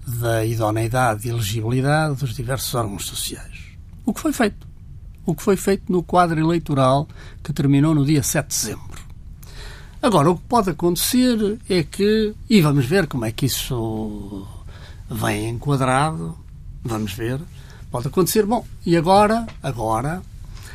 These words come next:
eh, vamos atribuir essa, essa,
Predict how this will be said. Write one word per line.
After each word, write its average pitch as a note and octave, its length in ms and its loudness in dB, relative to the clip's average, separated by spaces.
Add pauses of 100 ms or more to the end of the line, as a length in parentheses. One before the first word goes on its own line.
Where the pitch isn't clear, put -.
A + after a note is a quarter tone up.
(300)
eh, D3 920 2
vamos D#3 340 6
atribuir C3+ 880 4 (120)
essa, A2+ 600 2 (680)
essa, A#2+ 460 -4